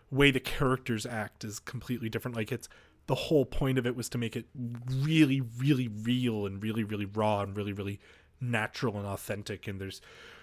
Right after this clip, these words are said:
so much handheld camera movement and close-ups and, like, long takes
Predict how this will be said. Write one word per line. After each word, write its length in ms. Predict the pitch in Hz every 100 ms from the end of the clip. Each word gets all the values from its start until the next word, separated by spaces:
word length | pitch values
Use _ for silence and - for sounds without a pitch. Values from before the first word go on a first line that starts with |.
| -
so 200 | - 156
much 220 | 135 120
handheld 520 | - 139 131 - 117 -
camera 420 | - 131 131 123
movement 440 | 120 117 123 113
and 120 | 104
close-ups 720 | - 127 123 - 117 - - -
and, 360 | 123 98 98 92
like, 380 | 101 95 92 - _ _ _ _ _ _ _ _ _ - 127 131 123
long 420 | 117 123 127 127 117
takes 600 | - - 127 110 - -